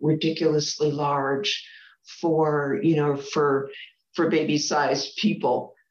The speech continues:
Um, and, and these places are even bigger. Um, you know, if there's comfort, it's, it's that, um, they are gonna be that seventy-two hour or less. Um,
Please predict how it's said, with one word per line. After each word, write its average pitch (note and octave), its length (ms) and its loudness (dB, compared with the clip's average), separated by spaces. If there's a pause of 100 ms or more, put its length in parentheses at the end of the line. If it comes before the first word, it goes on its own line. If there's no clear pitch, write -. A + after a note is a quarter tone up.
(160)
Um, C#3+ 680 2
and, C#3+ 640 2
and C#3 400 -2
these F3+ 320 2
places C#3+ 460 -4
are C#3 360 -4 (120)
even D3+ 340 4
bigger. C#3 600 2 (420)
Um, C#3 420 2
you D#3+ 100 4
know, C#3+ 300 2
if D#3 220 0
there's C#3+ 360 2
comfort, E3 640 2
it's, C#3+ 640 -2
it's - 320 0
that, C#3 400 0 (580)
um, D3 240 4
they D3 140 6
are D#3 320 2
gonna C#3+ 220 4
be C#3+ 220 4
that C#3 380 0
seventy-two C#3+ 800 2
hour C3+ 720 0 (120)
or C3+ 260 2
less. - 640 -2 (520)
Um, C#3 480 2